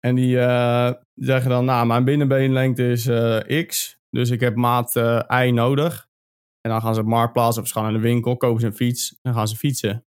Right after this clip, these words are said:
Maar je kan zo ontzettend veel aan zo'n fiets veranderen, waardoor die veel beter op jouw lichaam is afgestemd.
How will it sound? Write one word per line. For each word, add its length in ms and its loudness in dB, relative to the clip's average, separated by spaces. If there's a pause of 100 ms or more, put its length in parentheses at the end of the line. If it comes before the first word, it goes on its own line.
(140)
Maar 140 -4
je 60 -2
kan 220 0
zo 140 0
ontzettend 360 0
veel 240 0
aan 80 2
zo'n 180 0
fiets 200 -4
veranderen, 580 0 (400)
waardoor 240 -2
die 120 0
veel 220 0
beter 380 0
op 120 -4
jouw 440 0 (440)
lichaam 400 0
is 140 -4
afgestemd. 760 -6